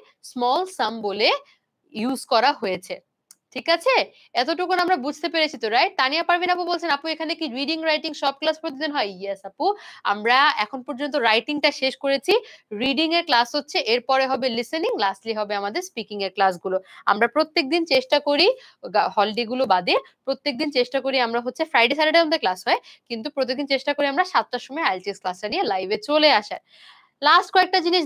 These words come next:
দেখে নিই, এখন আমাদের একটা কুইজ আসবে, আমরা একটু পরে, আমাদের কুইজগুলোর পরে কিন্তু আমরা আজকে তিনজন স্কোরারের নাম অ্যানাউন্স করে দিব,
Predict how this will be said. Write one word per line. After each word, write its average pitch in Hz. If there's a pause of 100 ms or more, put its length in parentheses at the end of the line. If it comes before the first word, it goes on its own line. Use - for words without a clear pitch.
দেখে 320
নিই, 392
এখন 277
আমাদের 277
একটা 302 (180)
কুইজ 339 (140)
আসবে, 214 (140)
আমরা 202 (460)
একটু 320 (120)
পরে, 294 (160)
আমাদের 214
কুইজগুলোর 320 (120)
পরে 262 (160)
কিন্তু 262 (520)
আমরা 226 (140)
আজকে 302 (600)
তিনজন 294 (100)
স্কোরারের 262 (140)
নাম 226
অ্যানাউন্স 226 (160)
করে 311 (100)
দিব, 180